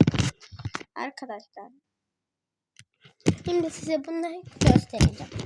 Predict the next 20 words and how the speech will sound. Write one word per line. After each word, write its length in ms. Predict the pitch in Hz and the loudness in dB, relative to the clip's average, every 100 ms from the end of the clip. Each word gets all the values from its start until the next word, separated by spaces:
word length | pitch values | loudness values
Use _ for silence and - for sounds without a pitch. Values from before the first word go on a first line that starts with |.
| - - 104 - - - - - - - _ _ _ - | -12 -16 -8 -6 -6 -12 -20 -10 -8 -10 _ _ _ -8
İlk 320 | 277 339 339 320 | -2 -2 -2 -2
birleşmemiz 1120 | 302 311 311 311 311 311 311 320 339 339 - - | -2 -2 -4 -6 -4 -6 -6 -4 -4 -8 -14 -8
burada. 320 | 262 220 120 - _ _ _ _ _ - | -8 -6 -12 -14 _ _ _ _ _ -8
İlk 240 | 339 339 | -6 -4
birleşmemiz. 680 | 294 233 - 220 208 - _ _ _ _ _ _ 370 | -6 -6 -10 -12 -12 -14 _ _ _ _ _ _ -6
Burada 420 | 381 370 359 415 339 | -4 -2 -2 -2 -2
ben 240 | 370 349 | -2 -2
YouTuber'larla 840 | 320 349 311 339 311 277 254 247 | -2 -2 -2 -2 0 0 -2 -4
birleştim 460 | 240 240 233 254 240 | -8 -10 -12 -12 -10
arkadaşlar. 720 | 233 233 240 233 - 285 302 - _ _ _ _ - | -10 -10 -10 -10 -14 -14 -14 -16 _ _ _ _ -12
Başka 300 | 247 - 269 | -12 -8 -10
YouTuber'larla. 800 | 254 226 214 208 202 196 208 254 _ _ _ | -8 -10 -12 -12 -10 -8 -10 -14 _ _ _
Durun 220 | 233 233 | -12 -10
bakın, 260 | 226 - 220 | -10 -12 -12
göstereceğim 600 | 214 214 214 214 226 226 _ | -10 -12 -10 -12 -12 -14 _
şimdi 140 | 208 - | -18 -16
size. 300 | - 240 262 _ _ _ _ _ _ _ _ _ _ _ _ | -16 -14 -16 _ _ _ _ _ _ _ _ _ _ _ _
Ee, 60 | 226 233 233 233 233 233 240 240 | -8 -6 -6 -6 -8 -10 -12 -18
nerede? 600 | 254 247 240 _ 226 254 _ _ | -20 -18 -18 _ -20 -20 _ _
Heh, 140 | - | -10